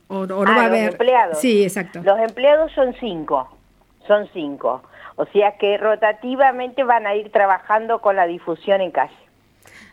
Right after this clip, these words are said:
Speaker 1: Bien, son cinco como para asistir si alguien tiene alguna dificultad, es la idea, y para, para ofrecer el servicio también.
Speaker 2: En la primera instancia va a ser para difundir el funcionamiento dentro de la oficina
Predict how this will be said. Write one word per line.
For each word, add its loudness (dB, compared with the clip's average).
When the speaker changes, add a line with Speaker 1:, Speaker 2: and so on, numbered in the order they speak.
Speaker 1:
Bien, -2
son -4
cinco -6
como 0
para -2
asistir -4
si -4
alguien 0
tiene -6
alguna -2
dificultad, -2
es -4
la -6
idea, 0
y 0
para, -4
para -6
ofrecer -4
el 0
servicio -4
también. -4
Speaker 2:
En 0
la 0
primera 0
instancia 0
va 2
a -4
ser 4
para 2
difundir -4
el 0
funcionamiento 0
dentro -2
de 2
la 4
oficina -2